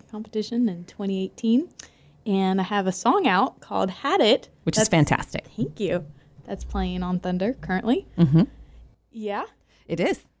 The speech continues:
Speaker 1: How much do you wanna know about me? <laughs>
Speaker 2: Well, here's what I wanna know, Enya. First of all, um,
Speaker 1: Okay.
Speaker 2: when, when did your musical journey begin? How old were you? Did you start singing first? Were you, were you playing guitar first? How did it begin for you?
Speaker 1: Ooh, we're
Speaker 2: We're going
Speaker 1: going
Speaker 2: way
Speaker 1: deep.
Speaker 2: back.
Speaker 1: Oh my goodness.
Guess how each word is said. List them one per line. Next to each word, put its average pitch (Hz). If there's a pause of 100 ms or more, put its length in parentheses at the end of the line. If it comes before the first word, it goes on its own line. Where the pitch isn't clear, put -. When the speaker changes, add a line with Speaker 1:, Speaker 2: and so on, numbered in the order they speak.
(160)
Speaker 1:
How 269
much 277
do 233
you 202
wanna 180
know 180
about 170
me? 214
<laughs> -
Speaker 2:
Well, 269
here's 349
what 359
I 294
wanna 254
know, 180
Enya. 170
First 262
of 214
all, 180
um, 170
Speaker 1:
Okay. 151 (680)
Speaker 2:
when, 254 (140)
when 208
did 269
your 247
musical 196
journey 165
begin? 147
How 165
old 175
were 175
you? 175
Did 160
you -
start 147
singing 254
first? 247
Were 175
you, 156
were 151
you 147
playing 156
guitar 262
first? 254
How 262
did 262
it 214
begin 156
for -
you? 127 (200)
Speaker 1:
Ooh, 214
we're 175
Speaker 2:
We're 190
going 214
Speaker 1:
going 165
Speaker 2:
way 170
Speaker 1:
deep. 170
Speaker 2:
back. 143
Speaker 1:
Oh 214
my 196
goodness. 170